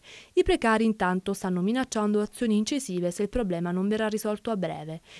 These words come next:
Il debito nei confronti di questi lavoratori ammonta a circa centoventimila euro, ma pare che proprio in questi giorni la Regione abbia approntato una delibera di duecentomila euro per saldare i conti di Funivie.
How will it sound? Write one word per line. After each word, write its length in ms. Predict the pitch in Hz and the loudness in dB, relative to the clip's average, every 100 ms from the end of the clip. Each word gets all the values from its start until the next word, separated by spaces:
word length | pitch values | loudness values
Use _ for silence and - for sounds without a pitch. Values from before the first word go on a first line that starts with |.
| - | -2
Il 160 | 320 269 | 2 4
debito 500 | 185 165 175 185 - | 4 2 -4 -6 -6
nei 140 | 185 | -6
confronti 300 | 175 165 170 180 | -6 -4 -2 -2
di 220 | 165 170 | -4 -4
questi 260 | 180 - | -4 -2
lavoratori 540 | 196 196 240 262 285 285 | -4 -2 -2 0 0 2
ammonta 340 | 277 277 269 | 0 -2 -2
a 40 | 277 | -2
circa 340 | - 226 233 | -4 -4 -4
centoventimila 960 | 226 202 208 208 202 202 208 202 196 175 | -2 -2 0 0 0 -2 0 2 2 0
euro, 280 | 175 180 - - - | 0 -4 -8 -16 -10
ma 140 | - 311 | -4 0
pare 260 | 226 214 | 2 0
che 140 | 214 226 | -2 -4
proprio 220 | 240 208 | -2 -2
in 40 | |
questi 320 | 185 190 - 233 | -2 -6 -6 0
giorni 380 | 208 185 202 | 0 2 0
la 140 | - 254 | 0 2
Regione 380 | 254 220 220 214 | 2 2 2 2
abbia 220 | 196 190 | 0 -2
approntato 640 | - 233 233 196 185 202 208 | -2 -2 -2 -2 -2 -4 -2
una 160 | 190 | -2
delibera 500 | 175 180 247 262 262 | -2 -4 0 0 2
di 100 | 233 | 0
duecentomila 720 | 214 220 214 208 208 208 202 | 0 0 0 0 0 2 2
euro 280 | 180 185 196 | 2 0 -2
per 120 | 208 | -6
saldare 500 | 196 240 214 175 170 175 | -6 -4 -4 -4 -4 -6
i 100 | 240 | -4
conti 320 | 202 180 185 | -2 -2 -2
di 140 | 175 | -6
Funivie. 580 | 165 220 233 180 156 160 | -4 0 0 0 -4 -8